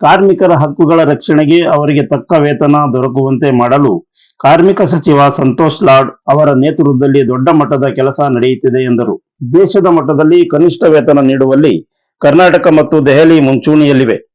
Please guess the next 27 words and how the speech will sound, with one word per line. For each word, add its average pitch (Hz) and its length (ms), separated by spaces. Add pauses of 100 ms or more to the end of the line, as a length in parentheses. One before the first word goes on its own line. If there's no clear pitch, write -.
(140)
ಕೆಲಸ 170 240 (120)
ಮಾಡಿದ 165 260 (120)
ಪ್ರತಿಯೊಬ್ಬ 160 420 (140)
ಕಾರ್ಮಿಕನಿಗೂ 147 640 (140)
ನ್ಯಾಯ 127 200 (120)
ದೊರೆಯುವಂತೆ 131 520 (160)
ಸರ್ಕಾರ 135 360 (100)
ಬದ್ಧವಾಗಿದೆ. 117 600 (720)
ಶ್ರಮಜೀವಿಗಳ 180 720 (200)
ಶ್ರಮಕ್ಕೆ 165 460 (480)
ತಕ್ಕ 190 340
ಪ್ರತಿಫಲ 156 460 (100)
ದೊರೆಯುವುದು 143 440 (220)
ನಮ್ಮ 143 140 (120)
ಸರ್ಕಾರದ 135 540
ಗುರಿ 135 180 (100)
ಎಂದು 131 240
ಹೇಳಿದರು. 120 360 (260)
ಸಿದ್ದರಾಮಯ್ಯ 180 640
ಮತ್ತು 165 200 (100)
ಡಿ 151 160
ಕೆ 170 160
ಶಿವಕುಮಾರ್ 151 540
ಅವರ 143 160 (420)
ಮುತುವರ್ಜಿಯಿಂದ 165 680 (200)
ಸರ್ಕಾರ 156 340 (220)
ಜನಮನ 143 360